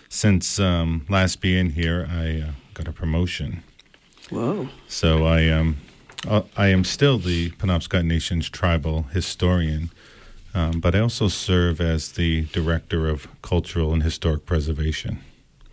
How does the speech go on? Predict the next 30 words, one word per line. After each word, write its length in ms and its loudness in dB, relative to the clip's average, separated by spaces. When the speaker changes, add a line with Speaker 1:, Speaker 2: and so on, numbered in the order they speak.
Speaker 2:
It's 120 -2
a 40 6
lot 140 8
of 60 4
work 220 2
doing 220 -2
that, 240 -4
right? 280 -2
Speaker 1:
Well, 260 -2
well, 160 2
it 100 4
is. 440 0
Um, 540 0
we 100 0
have 200 0
a, 260 2
a, 280 0
a 60 0
lot 360 2
under, 480 0
underneath 540 0
the 240 0
kind 260 -2
of 100 0
umbrella 440 2
of 200 -2
cultural 400 -2
and 80 2
historic 380 -2
preservation. 800 0